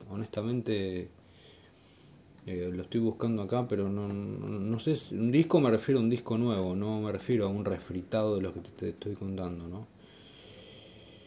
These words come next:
Eh, ahora sacaron un sencillo, después lo voy a escuchar, pero estoy mirando la discografía y, y nada, hubo, ahora se reeditó el Joyride,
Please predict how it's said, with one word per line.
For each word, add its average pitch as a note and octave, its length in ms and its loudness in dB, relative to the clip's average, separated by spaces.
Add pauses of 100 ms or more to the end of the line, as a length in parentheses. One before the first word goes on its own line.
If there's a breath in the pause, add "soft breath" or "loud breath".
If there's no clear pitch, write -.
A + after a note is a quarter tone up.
(280 loud breath)
Eh, A#2+ 1000 4
ahora F3+ 340 6
sacaron D#3+ 460 6
un A#2 480 2
sencillo, A2 680 0
después A#2+ 280 -2
lo A2 120 2
voy G#2+ 100 2
a G2+ 40 2
escuchar, B2 580 0
pero A2 420 4
estoy C3 180 2
mirando D3+ 420 6
la A2 120 6
discografía A2+ 920 4
y, F#2 440 0 (1900 loud breath)
y A#2 80 4
nada, C3 340 6
hubo, C#3 300 8
ahora C#3+ 320 6
se A2 480 2
reeditó G#2 800 4
el A2 80 4
Joyride, A2 640 4